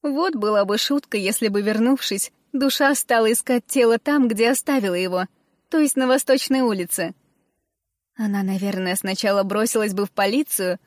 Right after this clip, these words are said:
потом дала бы объявление, искала бы через отдел потерянных вещей и, наконец, в последнюю очередь отправилась бы в больницу. Не стоит, однако, беспокоиться. Душа поступает куда умнее, если действует самостоятельно.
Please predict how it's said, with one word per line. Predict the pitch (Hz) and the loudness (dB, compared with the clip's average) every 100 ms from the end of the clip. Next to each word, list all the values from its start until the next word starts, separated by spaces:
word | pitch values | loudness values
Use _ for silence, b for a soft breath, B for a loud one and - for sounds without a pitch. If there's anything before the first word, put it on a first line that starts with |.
| _ _ _ _ _ _ | _ _ _ _ _ _
потом | 294 294 311 254 | -4 2 4 4
дала | 220 214 202 | 4 4 4
бы | 190 | 2
объявление, | 185 185 185 208 330 311 294 277 - _ _ | 0 -2 -2 0 2 2 2 -2 -8 _ _
искала | 320 320 - 349 339 | -2 -2 0 2 4
бы | 226 202 | 2 0
через | 240 214 208 | 0 0 2
отдел | 208 196 208 | 0 2 0
потерянных | 202 196 233 208 196 196 | 0 0 0 0 -2 -4
вещей | 202 - 311 294 | -6 -4 -2 0
и, | 214 | 0
наконец, | 208 226 240 311 320 - _ _ _ _ | -2 0 2 2 0 -6 _ _ _ _
в | - | -4
последнюю | 277 - 302 320 269 285 285 | -2 0 0 2 4 4 2
очередь | - 320 302 240 196 214 | 0 0 0 0 -2 -2
отправилась | 196 - 240 277 226 208 | -2 -2 -2 0 0 0
бы | 208 | 0
в | 233 | 0
больницу. | 208 269 254 196 - 175 170 - _ _ _ _ _ _ _ _ _ _ _ _ _ _ _ _ _ _ | 2 2 2 0 -4 -8 -10 -12 _ _ _ _ _ _ _ _ _ _ _ _ _ _ _ _ _ _
Не | 339 294 | -4 -2
стоит, | 285 - 359 262 | -2 -2 -4 -2
однако, | 185 208 208 | -2 -2 -2
беспокоиться. | 185 190 190 175 170 165 - 170 190 _ _ _ _ - | -4 -6 -6 -6 -6 -6 -6 -6 -10 _ _ _ _ -6
Душа | 214 - 240 | -4 -2 -4
поступает | - - 208 220 226 - | -4 -6 -6 -4 -6 -6
куда | - 208 226 | -6 -2 0
умнее, | 226 240 269 254 185 175 | 0 2 2 0 -2 -4
если | 180 185 190 | -4 -4 -4
действует | 185 196 220 208 196 | -4 -4 -4 -4 -4
самостоятельно. | - 208 214 247 233 185 175 170 175 | -2 -4 -4 -4 -4 -4 -6 -6 -8